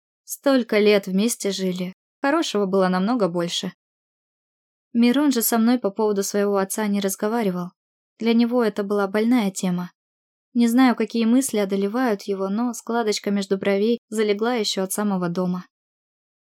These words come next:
Дорога заняла не так много времени. Мирон ехал очень аккуратно, старался никого без надобности не обгонять. То и дело смотрел в зеркало заднего вида на меня и Тимошу. Постоянно спрашивал, как мы себя чувствуем,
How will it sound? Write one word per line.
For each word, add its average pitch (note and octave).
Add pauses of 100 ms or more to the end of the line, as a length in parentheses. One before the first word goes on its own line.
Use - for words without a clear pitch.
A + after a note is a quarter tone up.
(240)
Дорога B3
заняла A#3+
не A#3+
так D4
много F#3+
времени. F#3+ (360)
Мирон C#4
ехал A#3
очень G#3
аккуратно, G#3+
старался B3+
никого A3
без G#3
надобности G#3
не G3
обгонять. F#3+ (560)
То D4
и C#4
дело C4+
смотрел A3
в G3
зеркало G#3
заднего G3
вида G#3+
на G3
меня A3+
и -
Тимошу. F#3 (760)
Постоянно C4
спрашивал, A3
как G3+
мы G3
себя F#3
чувствуем, G#3